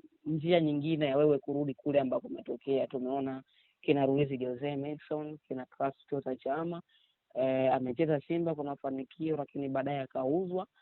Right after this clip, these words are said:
na baadaye akarejea tena kwenye kikosi cha Simba. Kwa hiyo nadhani, eh, mi binafsi nadhani Simba ameangalia namna ya kunufaika zaidi na Kibu Denis na amefanya maamuzi ambayo yapo kwa upande wao, lakini pia kwa upande wa mchezaji.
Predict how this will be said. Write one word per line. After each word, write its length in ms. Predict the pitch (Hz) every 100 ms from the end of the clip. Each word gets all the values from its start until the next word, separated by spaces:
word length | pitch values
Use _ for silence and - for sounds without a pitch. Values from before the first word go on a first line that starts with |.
| _ _ -
na 60 | 131
baadaye 340 | 139 143 147
akarejea 640 | 135 139 131 135 175 165
tena 280 | 151 139 131
kwenye 180 | 131 127
kikosi 340 | 123 - 135
cha 100 | 143 127
Simba. 320 | 143 131 123 123
Kwa 180 | 147
hiyo 120 | 170 165
nadhani, 360 | 170 170 165 - _ _ _ _ -
eh, 320 | 143 147 151
mi 160 | 160 180
binafsi 680 | 165 165 180 190 - 196 - _ -
nadhani 320 | 302 170 160
Simba 380 | - 185 175 156
ameangalia 960 | 143 139 139 147 143 143 143 143 165 147
namna 280 | 151 156
ya 60 | 139
kunufaika 680 | - 135 131 139 156 - 151
zaidi 260 | 147 143
na 280 | 131 131 127
Kibu 280 | 127 151 147
Denis 500 | 143 151 151 - 151 _ _ _ _ _
na 80 | 143
amefanya 400 | 139 135 151 143
maamuzi 460 | 135 131 143 147 139
ambayo 480 | 131 131 131 131 131 -
yapo 260 | 147 - 131
kwa 120 | -
upande 320 | - 127 123
wao, 300 | 131 151 170
lakini 340 | 139 - 135
pia 200 | 127 139
kwa 100 | 127
upande 280 | 127 131 127
wa 60 | 123
mchezaji. 400 | - 123 123